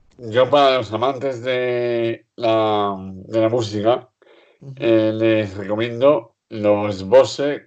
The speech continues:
Speaker 1: Quick Comfort treinta y cinco. Unos auriculares que estaban en trescientos pavos, que ahora andan, eh, que yo, yo, por ejemplo, ya en una bajada de precio me los he,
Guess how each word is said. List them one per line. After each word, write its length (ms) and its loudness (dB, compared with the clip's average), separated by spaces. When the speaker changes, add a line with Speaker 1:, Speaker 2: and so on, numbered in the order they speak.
Speaker 1:
Quick 240 -6
Comfort 580 -2
treinta 320 -6
y 80 -6
cinco. 500 -10
Unos 340 -2
auriculares 960 0
que 460 -2
estaban 480 0
en 300 -8
trescientos 720 -6
pavos, 500 4
que 200 -2
ahora 920 0
andan, 580 -8
eh, 1080 -6
que 140 -12
yo, 300 0
yo, 240 -2
por 140 -2
ejemplo, 420 -4
ya 180 0
en 120 -8
una 200 -4
bajada 440 -2
de 80 0
precio 420 -4
me 160 -8
los 180 -12
he, 460 -2